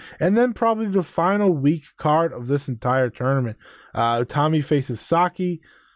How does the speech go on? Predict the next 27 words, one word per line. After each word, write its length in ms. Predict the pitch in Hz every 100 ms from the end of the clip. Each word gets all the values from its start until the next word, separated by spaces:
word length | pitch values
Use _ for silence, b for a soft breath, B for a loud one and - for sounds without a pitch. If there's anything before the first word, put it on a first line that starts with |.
| b _ -
Koguma 420 | 170 160 151 151
faces 360 | 139 147 127 113
Risa 260 | 123 113 107
Sera. 460 | - 160 160 156 -
Azumi 420 | 147 143 135 135
faces 380 | 123 131 117 113
Unagi 260 | 120 123 110
Sayaka. 640 | - 113 131 135 143 127 B B _
Tam 220 | 185 196
Nakano 400 | 165 - 143 139
faces 340 | 120 127 117 113
Momo 440 | 117 135 139 127
Kogo. 800 | - - 147 156 147 151 156 139 B B -
Maika 320 | 123 135 139
faces 380 | - 131 120 117
Mai 220 | 113 120
Sakurai. 560 | 113 131 127 - 127 120 B B 107
And 220 | 110 110
Mina 220 | 139 151
Shirakawa 800 | 143 143 143 127 127 123 123 120 B B -
faces 360 | 123 110 117
Suzu 300 | - 117 110
Suzuki. 640 | 107 113 110 107 - 107 113 B B
After 380 | - 135 - 139
that, 260 | 135 117 - b -
we 160 | 131
have 400 | 131 131 123 110